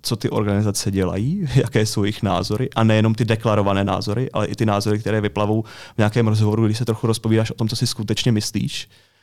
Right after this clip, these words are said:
To je podle mě ta věc, jako že, eh, asi tušíme i z to-, i z těch zahraničních zkušeností, kam to může směřovat, co to může znamenat pro, eh, z, z hlediska těch jako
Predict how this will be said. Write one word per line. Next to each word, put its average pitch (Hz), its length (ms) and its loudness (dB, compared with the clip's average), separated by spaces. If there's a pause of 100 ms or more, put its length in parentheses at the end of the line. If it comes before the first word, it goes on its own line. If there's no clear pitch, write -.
(420)
To - 80 -2
je 117 120 4
podle 123 260 2
mě 123 120 4
ta 131 100 2
věc, 123 240 0
jako 131 200 0
že, 139 260 4 (100)
eh, 120 300 -2 (360)
asi - 320 0
tušíme 147 720 0
i 123 60 -6
z - 100 -2
to-, 139 200 0
i 131 80 -2
z - 60 -4
těch 143 120 4
zahraničních 135 460 2
zkušeností, 123 440 -6
kam 113 200 -6
to 131 100 -6
může 143 240 0
směřovat, 135 640 -8 (420)
co 123 120 -2
to 123 140 0
může 120 260 4
znamenat 113 540 0 (100)
pro, 104 500 -2 (140)
eh, - 40 -14 (140)
z, - 280 -10
z 117 100 -10
hlediska 104 420 -2
těch - 280 -14
jako 98 420 -8